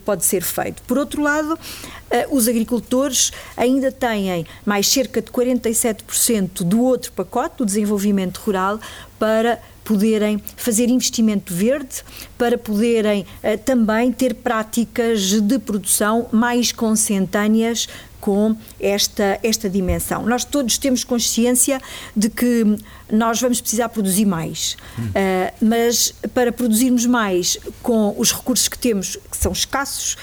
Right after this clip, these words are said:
Speaker 1: nomeadamente a água, eh, nós vamos ter que ter uma agricultura mais inteligente, mais baseada no conhecimento, mais baseada na tecnologia e não queremos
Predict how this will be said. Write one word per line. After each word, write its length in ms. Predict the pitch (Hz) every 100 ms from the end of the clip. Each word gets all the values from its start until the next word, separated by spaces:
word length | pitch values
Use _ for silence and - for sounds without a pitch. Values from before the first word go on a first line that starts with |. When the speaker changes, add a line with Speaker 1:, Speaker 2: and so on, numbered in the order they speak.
| - -
Speaker 1:
nomeadamente 540 | 185 185 190 190 180
a 60 | 170
água, 460 | 190 254 262 311 - - - -
eh, 160 | - 247
nós 480 | 247 196 190 196 196
vamos 260 | 214 208
ter 240 | - 220 220
que 140 | -
ter 220 | - 214
uma 380 | 220 220 208 208
agricultura 580 | 202 196 208 202 214 196
mais 420 | 185 208 214 180
inteligente, 760 | 208 202 202 190 196 220 233 208
mais 300 | 214 208 190
baseada 520 | 190 180 202 196 185
no 100 | 202
conhecimento, 760 | 208 240 226 254 226 220 220 - - -
mais 380 | - 202 208 185
baseada 500 | 185 196 185 196 185
na 120 | 196
tecnologia 720 | 196 208 - 240 220 202 220 -
e 100 | 269
não 280 | 220 214 233
queremos 540 | 226 226 226 220 220